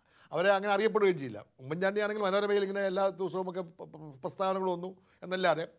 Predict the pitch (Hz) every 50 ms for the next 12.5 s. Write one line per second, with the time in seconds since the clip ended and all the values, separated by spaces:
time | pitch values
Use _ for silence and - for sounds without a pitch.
0 | _ _ _ _ _ _ _ _ - 151 156 202 196 180 151 156 175 196 220 247
1 | 269 269 262 254 247 240 190 202 196 202 202 190 202 180 196 180 175 175 175 185
2 | 180 190 - - _ - 170 175 190 196 170 160 170 196 - - _ _ _ _
3 | _ 156 156 175 202 226 226 240 - 214 202 214 220 220 202 226 202 220 190 185
4 | 214 214 208 - - _ _ _ - - 175 175 170 175 185 202 208 190 202 202
5 | 165 170 208 180 151 - 175 143 180 185 196 196 190 190 180 156 180 175 180 170
6 | 165 165 170 175 190 208 185 190 175 175 175 165 165 160 160 143 143 139 135 123
7 | 120 110 98 90 92 - _ _ _ _ _ _ _ _ _ _ 127 143 147 156
8 | 190 226 240 233 220 202 - - 226 233 208 226 233 214 220 220 226 208 220 180
9 | 196 208 220 196 185 202 202 147 123 - - 156 - - 220 226 226 208 214 214
10 | 196 196 208 196 190 196 202 190 185 175 135 110 98 - _ _ _ _ _ _
11 | _ _ _ - 143 156 180 190 226 254 262 208 202 220 185 226 220 220 208 196
12 | 196 196 190 170 156 120 104 - _